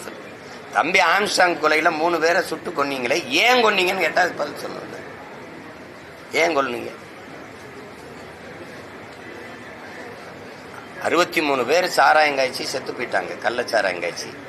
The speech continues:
அவர் திருப்பி தொண்ணூறு நாள்ல பிணையில் வந்து மறுபடியும் சாராயம் காய்ச்சிறாரு. எந்த துணிவுல காய்ச்சிறாரு? ஒண்ணும் செய்யாது. ஏன்னா அரசு எல்லா பாதுகாப்பையும் அதிகாரம் கொடுக்குது.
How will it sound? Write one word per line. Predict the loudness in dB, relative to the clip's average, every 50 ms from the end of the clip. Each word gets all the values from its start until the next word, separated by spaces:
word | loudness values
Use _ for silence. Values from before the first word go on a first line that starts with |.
| -16 -16 -16 -16 -16 -16 -16 -16 -12 0
அவர் | 4 4 4 4 4
திருப்பி | 2 0 0 0 0 -2 -2
தொண்ணூறு | -2 0 2 2 2 2 4
நாள்ல | 4 4 6 4 2 2 2
பிணையில் | 0 0 0 0 0 -2
வந்து | -2 -2
மறுபடியும் | -2 2 4 4 4 4 2 2 0 -2 -2 2 4
சாராயம் | 4 4 4 2 0 -4
காய்ச்சிறாரு. | -6 -6 -6 -6 -4 -4 -4 -4 -8 -10 -12 -12 -12 -12 -10 0
எந்த | 2 2 4 4 4
துணிவுல | 4 4 4 4 6 6 6 6 6
காய்ச்சிறாரு? | 4 4 2 2 2 2 2 2 2 0 -4 -8 -12 -14 -14 -16 -16 -16 -16 -16 -16 -16 -16 -16 -16 -16 -16 -16 -16 -16 -16 -16 -16 -16 -8 -6 -4 -2 2 4 4
ஒண்ணும் | 6 6 4 0 0 2
செய்யாது. | 4 4 6 6 6
ஏன்னா | 6 6 8 8 8
அரசு | 6 4 0 -4 -10 -12 -12 -4
எல்லா | -2 0 4 6 4 6
பாதுகாப்பையும் | 8 8 6 8 8 6 4 4 4 4 4 4 4
அதிகாரம் | 4 6 6 6 4 4 0
கொடுக்குது. | -4 -6 -6 -8 -8 -10 -12